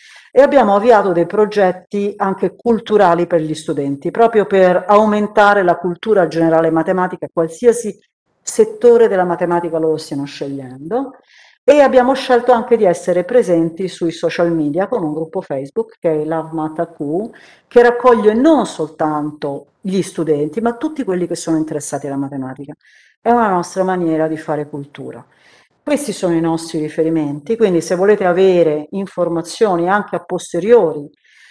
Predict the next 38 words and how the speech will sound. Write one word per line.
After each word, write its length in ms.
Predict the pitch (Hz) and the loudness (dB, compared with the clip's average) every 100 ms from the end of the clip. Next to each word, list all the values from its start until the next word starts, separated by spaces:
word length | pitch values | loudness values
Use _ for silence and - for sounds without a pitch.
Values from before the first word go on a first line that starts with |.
| _ | _
eh, 280 | 185 175 170 | -2 2 2
sull'orientamento, 1800 | 160 - - 254 214 175 175 170 170 180 180 175 160 151 - 147 143 139 139 _ _ _ | 0 -8 -2 0 2 2 2 0 0 -2 0 0 -2 -4 -4 -4 -4 -8 -14 _ _ _
eh, 80 | - | -8
al 920 | 156 147 143 139 139 139 - - 156 | -6 -6 -6 -8 -10 -12 -14 -10 -6
corso 240 | - 185 - | -2 -2 0
di 40 | |
laurea 200 | 170 160 | 0 2
in 40 | 160 | 0
matematica, 520 | 165 208 247 226 165 | -2 0 0 0 -2
io 160 | 156 160 | -2 -2
sono 260 | - 156 | -2 0
Anna 220 | 160 170 | 0 0
Guerrieri, 440 | 208 302 196 160 143 | -2 -2 0 0 0
ma 80 | 143 | -6
ci 160 | - | -8
sono 200 | 147 165 | -6 -4
anche 220 | 160 160 | -4 -4
altri 220 | 156 147 151 | -8 -8 -8
colleghi, 600 | 165 185 233 208 147 135 | -4 0 2 0 -4 -8
Maria 260 | 147 160 | -6 -6
Rosaria 360 | 151 147 147 170 | -6 -6 -4 -4
Enea, 420 | 214 214 240 254 - _ _ _ _ | -4 -4 -4 -6 -12 _ _ _ _
ma 160 | - 220 | -4 0
anche 400 | 160 165 - 247 | 0 0 2 2
per 420 | 247 175 180 180 | 4 4 4 4
le 220 | 160 151 | 2 -2
due 220 | 151 190 180 | -2 0 0
magistrali 880 | 160 147 156 - 202 185 160 147 | 0 -4 -10 -4 0 2 2 0
di 120 | 147 156 | -4 -4
modellistica 720 | 156 160 185 202 - 151 156 | -2 0 -2 -4 -6 -8 -6
e 20 | |
di 80 | 160 | -6
ingegneria 420 | 160 180 220 220 | -6 -6 -4 -4
matematica, 640 | 240 277 196 127 127 - 139 - _ _ _ _ _ _ | -4 -6 -8 -10 -14 -16 -16 -18 _ _ _ _ _ _
eh, 80 | 180 | -6
Marco 600 | 156 147 156 151 160 147 | -4 -4 -2 -2 -4 -10
Di 100 | 143 | -10
Francesco. 600 | 139 139 - - - | -12 -14 -16 -16 -18